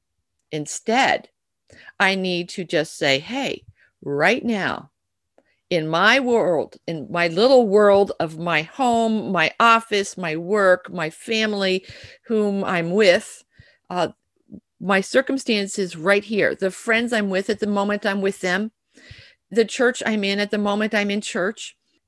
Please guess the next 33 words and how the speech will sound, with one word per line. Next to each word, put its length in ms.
that 300
little 260
world 320
of 140
mine 440
is 180
where 220
God 560
is 480
with 320
me." 280
That's 300
my 180
here 260
and 120
now. 260
That's 360
me 720
being 180
connected 500
to 500
the 100
Lord 340
of 120
the 220
eternal 380
now. 400
It's 640
a 80
beautiful 400
place 320
to 100
be. 280